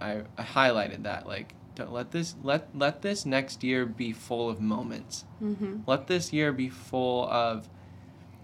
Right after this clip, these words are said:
Speaker 1: remembering the bad ones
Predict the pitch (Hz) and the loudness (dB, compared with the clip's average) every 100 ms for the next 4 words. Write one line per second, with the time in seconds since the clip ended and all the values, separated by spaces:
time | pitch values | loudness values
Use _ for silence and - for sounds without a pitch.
0 | - - - 123 123 120 123 135 139 143 | -20 -20 -4 0 2 2 2 2 4 4
1 | 139 139 135 135 - - - - - - | 4 2 -2 -6 -14 -20 -20 -20 -20 -20
2 | - - - - 120 117 117 110 127 139 | -20 -20 -20 -6 0 6 6 6 4 4
3 | 156 170 | 2 0